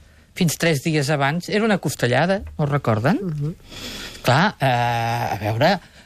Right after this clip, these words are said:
Speaker 1: el, el dret també t'ha d'orientar i el polític ha d'orientar. Si vostè aquí organitza una plaça de toros ara i la deixes que vagi creixent, creixent, i des, el dia de la corrida dius, "Ai, no, que està prohibit", què en dirà? Escolti.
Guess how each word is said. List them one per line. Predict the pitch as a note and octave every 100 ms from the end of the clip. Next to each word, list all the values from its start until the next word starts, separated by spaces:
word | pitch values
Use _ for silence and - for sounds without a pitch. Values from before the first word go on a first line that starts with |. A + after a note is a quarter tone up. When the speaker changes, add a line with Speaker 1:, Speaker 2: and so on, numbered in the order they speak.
| -
Speaker 1:
el, | A2+ A2+ -
el | A#2+ A2+
dret | A#2+ B2
també | G3 F#3 F#3
t'ha | G#3+
d'orientar | G3 C#3+ B2 A2 A#2+ E3+ D4+ - -
i | -
el | B2
polític | - C3+ D3+ -
ha | G#3+
d'orientar. | G#3+ C#3 G#2+ G#2+ C3+ G3+ C#4 _ _ _
Si | -
vostè | A#2 A#2 D3+ C#3
aquí | E3+ D#3+ D#3+ D#3+
organitza | D#3+ D3+ E3 F3 C#3+ C3+ B2 - - - - - -
una | D3+ D3+ D3 C#3+ C#3+ C#3
plaça | - E3 D#3 -
de | D#3
toros | D3 E3 D#3 D3
ara | F#3 C#3+ A2+ -
i | C#3
la | C#3
deixes | D#3 - D3
que | D#3
vagi | D#3+ D3 D#3
creixent, | D3+ C#3+ F3 F#3 D#3
creixent, | - C#3 F#3 F#3+ C#3 C3+
i | C#3
des, | C#3+ -
el | D3 C#3
dia | E3 E3
de | D#3+
la | D#3+
corrida | D#3 E3+ F#3+ C#3 G#2 - _ _ -
dius, | D#3
"Ai, | F#3
no, | F3+ C#3
que | -
està | C#3 D3+
prohibit", | C#3+ C#3 B2 D#3+ D4+ - - _ _ _ _ _ _
què | -
en | C3+
dirà? | C#3 F3 F#3
Escolti. | B2 - F2+ B2